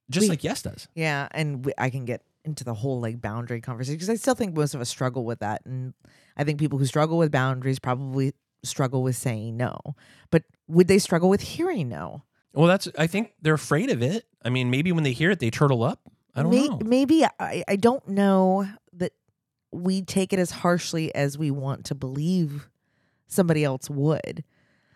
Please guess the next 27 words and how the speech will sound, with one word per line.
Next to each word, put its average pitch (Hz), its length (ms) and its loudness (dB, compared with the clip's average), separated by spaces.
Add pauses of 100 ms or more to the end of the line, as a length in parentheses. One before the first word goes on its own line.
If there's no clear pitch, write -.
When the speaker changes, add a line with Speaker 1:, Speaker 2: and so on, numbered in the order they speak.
Speaker 2:
Like, 185 140 2
if 185 80 0
someone 269 260 2
told 233 200 -2
me, 196 100 2
"No, 175 180 2
thank 165 280 -4
you," 214 120 2
I'd 202 80 2
be 180 100 0
like, 185 180 -2
"Cool, 302 540 6 (220)
not 190 360 2
a 190 40 2
problem." 170 560 -2 (260)
It 311 60 -2
may 330 120 4
suck 220 320 2
a 208 60 -2
little, 165 260 4
but 175 140 2
I 196 100 4
don't 226 200 -2
know 180 180 4
that 175 140 2
it - 80 -4
would 151 320 -2